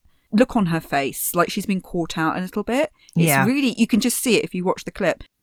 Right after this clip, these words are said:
Speaker 1: But how important do you think it's for another celebrity or someone in equal position of power to be the one to call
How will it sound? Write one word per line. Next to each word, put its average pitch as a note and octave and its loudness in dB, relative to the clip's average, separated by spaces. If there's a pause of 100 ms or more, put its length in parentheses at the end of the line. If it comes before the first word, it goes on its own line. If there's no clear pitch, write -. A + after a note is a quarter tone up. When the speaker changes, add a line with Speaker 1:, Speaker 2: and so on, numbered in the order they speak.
(200)
Speaker 1:
But C#4+ 0
how E4+ 2
important C4+ 0
do F#3+ 0
you E3+ -2
think D#3+ -4
it's - -10
for F3+ -4
another E3+ 0
celebrity D#3 -4 (200)
or E3 -2
someone F3+ 2
in - -4
equal E3 -6
position D#3+ -2
of D3 -6
power D#3+ 2
to - -8
be F3 0
the D#3 -4
one D3+ 2
to - -8
call D3+ 0